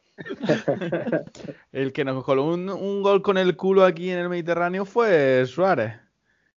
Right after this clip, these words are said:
que iba a un partido que ganó el Barça uno cero, eh, cero uno,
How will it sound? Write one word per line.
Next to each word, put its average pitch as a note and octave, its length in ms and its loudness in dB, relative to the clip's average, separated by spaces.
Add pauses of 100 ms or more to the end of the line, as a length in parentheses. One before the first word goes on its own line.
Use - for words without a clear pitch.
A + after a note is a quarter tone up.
(160)
que C#3 400 4
iba C#3+ 120 2
a C#3+ 60 2
un C#3 120 -2
partido C#3 460 2
que C3+ 280 4
ganó C3+ 200 2
el C3 200 0
Barça B2+ 680 6
uno C3+ 240 -4
cero, C#3+ 300 0
eh, C#3 120 2
cero C#3 300 2
uno, C#3+ 540 0